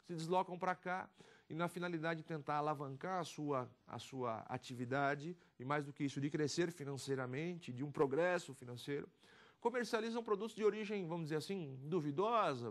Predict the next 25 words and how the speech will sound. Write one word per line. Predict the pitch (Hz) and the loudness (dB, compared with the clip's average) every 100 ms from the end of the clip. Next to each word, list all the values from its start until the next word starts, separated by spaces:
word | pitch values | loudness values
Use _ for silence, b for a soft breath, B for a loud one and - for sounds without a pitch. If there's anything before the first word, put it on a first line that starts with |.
| 113 | -4
como | 208 220 | -4 -4
aqueles | 196 202 185 | -2 0 2
celulares | 165 143 156 185 135 | 2 4 4 4 2
que | - 127 | -6 -12
têm | 143 | -10
quatro | 131 156 170 - 123 | -6 -4 -4 -6 -8
chips, | - 151 175 160 - - - - b b b b | -6 -2 -2 -2 -8 -10 -10 -12 b b b b
aqueles | 104 139 | -6 -4
celulares | 135 131 139 | 0 0 0
que | - | -2
têm | 120 | -10
três | - - 170 131 | -12 -10 -8 -6
chips, | - - 180 165 - - - | -8 -6 -4 -4 -8 -14 -10
cujas | - 156 143 123 | -2 0 0 -2
marcas | 123 147 170 156 131 120 | -2 2 2 2 -2 -4
dos | 135 - | -4 -4
fabricantes | 123 120 - 165 - | -4 -4 -2 -2 -2
são | 160 147 | -4 -4
alteradas | 131 165 151 143 127 120 - B B B B | -2 4 8 6 4 -4 -6 B B B B
de | 131 | -4
forma | 127 170 143 | -2 -2 -2
muito, | 151 180 170 156 107 - _ _ _ _ _ - | -2 -2 0 2 0 -4 _ _ _ _ _ -16
diga-se | 113 131 131 131 | -4 0 0 0
de | 127 | -4
passagem, | 120 110 104 139 139 120 117 | -4 -4 -2 2 2 2 -6